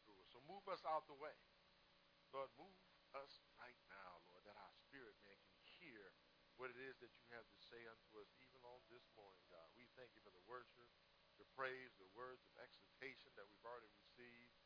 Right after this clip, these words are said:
Lord, and let it all build towards strengthening us as your people. In Jesus' name we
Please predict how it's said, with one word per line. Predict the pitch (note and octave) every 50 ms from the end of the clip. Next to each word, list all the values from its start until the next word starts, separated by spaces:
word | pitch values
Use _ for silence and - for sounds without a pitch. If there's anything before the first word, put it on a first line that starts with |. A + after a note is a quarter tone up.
| - - - - - - -
Lord, | C#3 C#3+ C3+ B2+ B2+
and | B2
let | C3+ C3+
it | C3
all | A#2+ C3+ C#3+ D3 D3 D#3+ - -
build | C#3+ D3 C#3+ A#2 A#2 A2 G#2+ G2+ - A2+
towards | A2+ A2 A2+ A2 A2 G#2+ - -
strengthening | - - B2+ B2+ B2 - - G#2 G2+ F#2 F#2 F#2+ F#2+
us | - - - - A2
as | G#2+ G2 -
your | A2+ A2 - - -
people. | A#2+ G#2 - - F#2 G2
In | - - - - -
Jesus' | D3 D#3+ D#3 - D3 C#3+ - -
name | - B2+ B2+ B2+ B2+ B2
we | G#2+ A#2+ A#2+